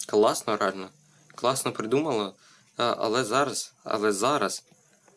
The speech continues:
треба ось тако зробити. Ні, ні, ні, ні, ні, ні, ні, ні, ні. Фу, фу, фу, фу, фу, фу, фу, фу. Я побіг, я побіг забирати. Ні, я не забрав. Я не забрав, в мене закінчилась стаміна, бемк. М.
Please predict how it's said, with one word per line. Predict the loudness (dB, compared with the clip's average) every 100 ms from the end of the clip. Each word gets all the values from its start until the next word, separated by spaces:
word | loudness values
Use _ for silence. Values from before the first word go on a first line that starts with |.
| -20 -4
треба | 0 4 4
ось | 2
тако | 0 0 2
зробити. | 2 0 -2
Ні, | 0 0 0 -4
ні, | -2 0
ні, | 0
ні, | 0 -2
ні, | -2
ні, | -2 -2
ні, | 0 0 -2
ні, | -2 -2
ні. | -2 -6
Фу, | -6 -2 2 2 0 -2 -6 -8 -4 2 4 4
фу, | 2 -2
фу, | 0 0
фу, | 0 0
фу, | 0
фу, | 0 2 2
фу, |
фу. | 4 4 2 -6 _ _ _ _ _ _ _ _ _ _ _ _ _ _ _ _ _ -4
Я | -2 0
побіг, | 0 0 -2 2
я | 2
побіг | 4 2 2
забирати. | 2 2 2 0 -2
Ні, | 0 -2 -6 _ -2
я | 0
не | 0
забрав. | 0 0 -2 -6 _ -20 -20 -4
Я | 0
не | 0
забрав, | 0 0 0 0
в |
мене | -2
закінчилась | -2 -4 -2 -2 0
стаміна, | 0 0 0
бемк. | -2 -2 -4 -14 _ _ -20 -20 _ _ _ _ _ _ -20 _ _ _ _ _ _ _ -16
М. | -12 -10